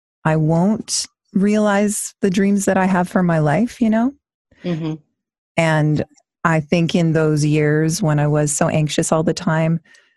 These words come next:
Speaker 1: I think there was a, a habit of procrastination going on there, just as a survival mechanism almost.
Speaker 2: Yeah, there seems to be, a,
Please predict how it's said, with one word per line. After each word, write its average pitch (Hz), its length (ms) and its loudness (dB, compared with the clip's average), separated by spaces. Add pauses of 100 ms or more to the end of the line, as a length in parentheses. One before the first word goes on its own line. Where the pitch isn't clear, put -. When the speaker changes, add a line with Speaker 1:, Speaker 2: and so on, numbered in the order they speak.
(200)
Speaker 1:
I 156 80 2
think 151 220 -2
there 147 140 0
was 147 320 0
a, 135 420 0 (420)
a 160 60 0
habit 151 420 0
of 143 120 0
procrastination 151 880 0
going 165 320 0
on 160 200 2
there, 160 420 0 (220)
just - 260 -2
as 165 160 0
a 131 260 2 (240)
survival 165 480 0
mechanism 175 640 0
almost. 190 580 -2 (140)
Speaker 2:
Yeah, 190 220 0
there 196 280 0
seems 233 380 -2
to 208 100 -2
be, 180 240 0
a, 156 240 -2